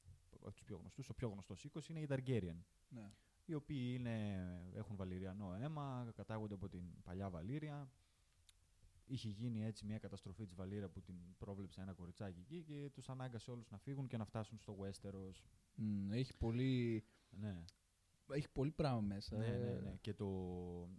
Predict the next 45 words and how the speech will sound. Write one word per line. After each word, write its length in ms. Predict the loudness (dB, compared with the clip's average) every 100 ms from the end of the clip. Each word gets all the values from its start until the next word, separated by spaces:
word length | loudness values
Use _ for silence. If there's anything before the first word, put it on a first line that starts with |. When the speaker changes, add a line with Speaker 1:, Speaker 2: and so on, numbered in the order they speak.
| -10
Speaker 1:
και 80 | -10
επειδή 200 | -6 -4
βλέπουμε 300 | -4 -2 -4
ένα 100 | -2
πολύ 200 | -4 -4
μικρό 220 | -4 -4
μέρος 260 | -4 -6
του 100 | -10 -12
House 220 | -10 -10
Targaryen 440 | -12 -8 -8 -8 -10
στο 240 | -12 -10 -8 -8 -10 -10 -12 -14 -14 -14 -10
Game 140 | -8
of 240 | -10 -10 -8
Thrones, 180 | -6 -6
βλέπουμε 380 | -6 -8 -8 -12
στην 160 | -12 -12
αρχή 280 | -10 -12
την 140 | -10 -8
Daenerys 360 | -8 -8 -10 -10
και 80 | -10
τον 120 | -10
αδερφό 320 | -10 -8 -8
της, 100 | -8
τον 120 | -10 -10
Viserys. 400 | -8 -8 -8 -10 _ -20 -20 -20 _ _ _ _ -14
Το 120 | -4
House 120 | -2
of 100 | 0 -2
the 60 | -2
Dragon 180 | -2 -2
μας 160 | -4 -2
πάει 140 | -2
εκατόν 260 | -2 -4 -4
εβδομήντα 340 | -4 -4 -6
χρόνια 300 | -6 -6 -6 -8
πίσω, 420 | -4 -4 -4 -8 -8 _ _ _ _ _ -14
όταν 260 | -6 -4
ήταν 180 | -2 -2
ο 60 | 0
House 180 | 0 0
Targaryen, 600 | -2 -2 -2 0 0 0 -2
Speaker 2:
Μμμ. 320 | 0 2 2 0 -6 -20 -12
Speaker 1:
έτσι, 260 | -10 -8
ήταν 420 | -8 -8 -6 -8 -10
κα-, 160 | -12